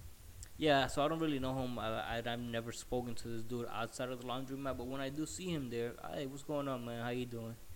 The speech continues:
Uh, you know, we talk a little bit about who, some shit like that. And, um, he was there, and, you know, I, I greeted him, "What's going on, man? How you doing?" And he was with his wife. I'd never seen her before. And, uh, but it is rude to just, "Hey, what's going on, man?" And just completely, so I, you know, I looked at her, and I, hey,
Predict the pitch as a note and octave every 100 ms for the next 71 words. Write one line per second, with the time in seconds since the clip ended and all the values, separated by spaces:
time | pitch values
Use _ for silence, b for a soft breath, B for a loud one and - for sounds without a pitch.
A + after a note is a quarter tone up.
0 | B B B B - G#2+ A2 A#2 A#2+ A#2+
1 | A#2+ A2 G#2 G#2+ G#2+ A2+ A2 - A#2+ C3+
2 | C3+ A2 - - - - - A#2+ - -
3 | F#2+ G#2 G#2+ A#2 - - - - B B
4 | B B B - - A#2 A#2 A2+ A2 G#2+
5 | G2+ G2+ - - C#3+ D#3 D#3+ C#3 B2+ A#2+
6 | B2 - A#2 A#2 D#3+ D3 A2+ A#2 B2 -
7 | A2+ - A2 A2+ A#2 A#2 B2 A#2 A2+ A2+
8 | A2 A2+ A#2 A2+ A2 G#2+ A#2 A#2+ A#2+ A#2+
9 | A#2+ A#2 A#2 A2+ - G#2+ B2 A#2+ - C#3+
10 | C#3 A#2+ A2 G#2+ - A2 A2+ - - B
11 | B B B - - G#2+ G#2 G2+ G2+ B2
12 | C#3 D3 D3 B2+ B2 B2+ B2 A#2+ B2 C3+
13 | B2 B2 C3 B2 A#2+ A2 G#2+ G#2 - -
14 | - - A#2 A2+ C#3+ D#3+ D#3+ D3+ C#3 C3
15 | B2+ B2+ B2+ B2 A#2 B2 C#3+ B2